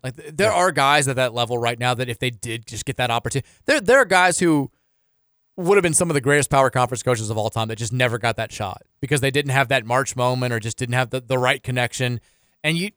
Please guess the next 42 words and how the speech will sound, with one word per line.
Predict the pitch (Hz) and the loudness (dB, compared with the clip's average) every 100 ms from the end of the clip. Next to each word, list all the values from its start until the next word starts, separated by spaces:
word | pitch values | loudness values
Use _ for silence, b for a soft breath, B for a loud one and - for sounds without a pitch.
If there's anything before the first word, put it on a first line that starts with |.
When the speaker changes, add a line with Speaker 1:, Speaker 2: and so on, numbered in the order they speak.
| _ | _
Speaker 1:
like, | 135 - | -12 -6
you | 226 | -2
know | 202 311 | 0 2
that, | 135 101 - | -2 -6 -10
but | 139 | -6
it's | 139 127 | -6 -4
just, | - 151 | -4 -4
it's | - | 0
so | 151 143 | 0 2
hard | 135 139 | 2 2
to | 120 | -2
find | - 120 135 | -2 0 0
those | 117 98 | -2 -2
guys | 107 104 98 | -4 -4 -6
and, | 107 | -10
and | 110 107 | -12 -6
figure | 123 117 | -2 0
out, | 117 - _ _ _ _ _ - | -2 -4 _ _ _ _ _ -4
sort | - 165 - | 0 0 -2
the | 143 | -2
good | 147 127 | -4 -4
from | 123 | -6
the | |
bad. | 104 120 120 110 - _ _ | -2 2 2 0 -8 _ _
And | 160 | 0
a | 160 | 4
lot | 190 202 | 4 2
of | |
times | 165 160 131 | 2 0 0
we | 127 | -2
do | 120 | -2
try | 131 127 | 0 0
to | 120 | 0
oversimplify | 120 117 - 123 117 120 123 127 | -2 -4 -4 -4 -2 0 2 0
it. | - _ - | -4 _ -10
I | |
mean, | 135 120 | -10 -6
think | 190 | -4
about | 196 156 | 0 2
how | 143 | 2
many | 147 143 | 2 0
times | 131 131 131 | 0 0 -2